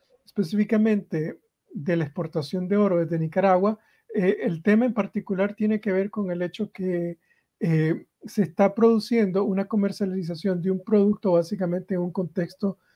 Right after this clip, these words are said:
bastante conflictivo, lo que implica que el estándar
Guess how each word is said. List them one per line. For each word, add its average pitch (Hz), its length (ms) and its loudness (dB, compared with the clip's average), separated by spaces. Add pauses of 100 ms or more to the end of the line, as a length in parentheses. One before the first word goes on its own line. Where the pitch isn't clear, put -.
(180)
bastante 185 440 0
conflictivo, 160 840 0 (320)
lo 175 260 2
que 180 140 0
implica 202 400 0
que 220 160 0
el 180 80 2
estándar 226 840 0